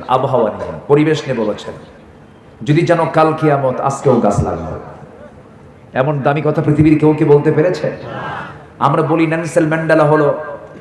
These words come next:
বর্ণবাদী বৈষম্য দূরকরণের নেতা, ভুল কথা। আমার রাসূল ছিলেন মদিনার ইমাম, মুয়াজ্জিন ছিলেন কে? আসতে বলেন, কে, কে ছিলেন?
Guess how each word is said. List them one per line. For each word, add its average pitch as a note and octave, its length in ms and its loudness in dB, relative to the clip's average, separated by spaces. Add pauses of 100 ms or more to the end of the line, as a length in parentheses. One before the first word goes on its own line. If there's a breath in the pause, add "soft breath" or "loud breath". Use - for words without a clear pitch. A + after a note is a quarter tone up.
(580)
বর্ণবাদী D#3+ 460 4
বৈষম্য D3+ 480 2
দূরকরণের D3+ 600 0
নেতা, A#2+ 240 -2
ভুল E3+ 280 2
কথা। C#3 420 -4 (920)
আমার D3 200 2
রাসূল E3+ 300 0
ছিলেন E3 280 0
মদিনার D#3+ 380 2
ইমাম, D3+ 440 2 (500)
মুয়াজ্জিন D3+ 440 2
ছিলেন D3+ 300 2
কে? A2+ 240 0 (880)
আসতে C#3+ 300 4
বলেন, D#3 220 4
কে, G3 200 4
কে A3 200 2
ছিলেন? B3+ 340 4